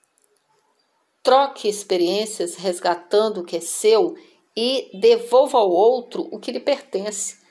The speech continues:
Sinta a sua constante mutação na transcendência de consciência de um estado a outro, que acontece na proporção da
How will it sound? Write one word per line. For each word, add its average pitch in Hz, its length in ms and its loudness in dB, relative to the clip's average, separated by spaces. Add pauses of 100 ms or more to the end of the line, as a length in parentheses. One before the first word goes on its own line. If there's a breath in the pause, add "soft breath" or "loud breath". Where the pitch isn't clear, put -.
(120 soft breath)
Sinta - 800 -2
a 196 80 0
sua 220 280 -2
constante 277 580 -4
mutação 254 600 0 (260 loud breath)
na 220 160 2
transcendência 277 1400 0
de 180 180 -4
consciência 220 1120 -4 (220 loud breath)
de - 160 -6
um 240 80 0
estado 294 680 0
a 247 180 4
outro, 196 640 2 (320 loud breath)
que 269 220 -2
acontece 247 1000 0 (140 loud breath)
na 202 180 -2
proporção 226 960 0
da 175 420 0